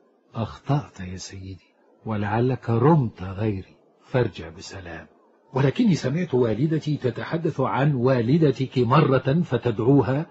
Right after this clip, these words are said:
ست أم إحسان، فحسبت أن إحسان هي أنا." "نعم." فضحكت مرة أخرى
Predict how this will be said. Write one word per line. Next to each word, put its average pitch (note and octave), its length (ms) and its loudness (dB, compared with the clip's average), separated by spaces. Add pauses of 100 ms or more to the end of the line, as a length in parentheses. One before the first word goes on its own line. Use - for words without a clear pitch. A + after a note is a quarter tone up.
(320)
ست - 440 0 (100)
أم C3+ 160 2
إحسان، G#3 540 2 (380)
فحسبت A2 960 -6
أن A2 440 -4
إحسان C#3+ 760 -4 (180)
هي B2 240 0
أنا." G2+ 380 -10 (680)
"نعم." A#3+ 380 6 (400)
فضحكت G#2 840 -6 (100)
مرة G#2 500 -4
أخرى G#2+ 440 -6